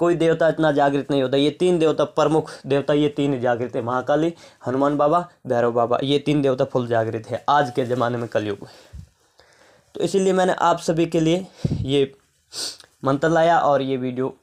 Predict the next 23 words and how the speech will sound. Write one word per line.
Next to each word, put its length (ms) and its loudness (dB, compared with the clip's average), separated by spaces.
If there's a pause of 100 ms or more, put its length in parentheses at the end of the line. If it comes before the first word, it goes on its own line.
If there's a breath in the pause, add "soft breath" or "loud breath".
बनाया 300 -2
हूँ। 200 -10 (1120 loud breath)
अब 100 -2
इस 180 -2
मंत्र 300 0
का 120 2
मैंने 240 4
बाकी 320 2
वाले 180 4
प्रयोग 320 0
बताए, 200 2
उसी 220 0
तरीके 340 -2
से 120 0
कर 140 0
सकते 340 -8
हो, 60 -4
ठीक 220 -2
है 60 2
ना। 100 2 (540 loud breath)
कैसी 260 2
भी 120 2
मैली 340 2